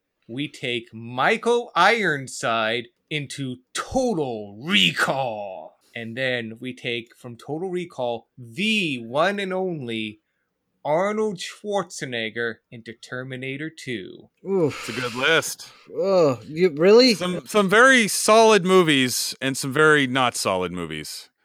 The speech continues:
Speaker 3: I'm thinking of, uh, episode potential out of some of these movies you got on these lists you guys are presenting, and
Speaker 1: Oh, yeah, there's some of them I did pick based
Speaker 3: Yeah.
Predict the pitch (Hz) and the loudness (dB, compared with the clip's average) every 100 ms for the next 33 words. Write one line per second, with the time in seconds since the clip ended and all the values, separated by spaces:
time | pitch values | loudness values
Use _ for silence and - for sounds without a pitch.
0 | _ 127 135 190 196 190 175 156 131 135 | _ -8 -2 -2 0 2 4 4 4 4
1 | 127 120 107 _ - _ _ _ - 143 | 4 4 0 _ -20 _ _ _ -2 0
2 | 151 - 131 - 110 123 110 117 104 98 | 2 2 2 0 -2 -4 -2 0 2 2
3 | 98 87 - - 110 104 87 95 95 92 | 0 -6 -14 -8 -6 -6 -8 -8 -6 -8
4 | 87 95 95 90 92 95 90 98 95 - | -6 -6 -4 -4 -6 -8 -8 -6 -6 -6
5 | 90 87 87 - 90 90 85 87 85 85 | -6 -6 -6 -10 -10 -10 -10 -10 -10 -14
6 | _ _ _ - 190 214 190 165 139 185 | _ _ _ -4 -2 0 2 2 0 -4
7 | 170 233 240 254 233 220 185 185 165 208 | -6 -4 -4 -4 -10 -6 -4 -4 -2 -4
8 | 175 - 185 180 - - 127 - 156 190 | -4 -8 -6 -6 -10 -20 -12 -4 -2 0
9 | 175 156 | -2 -2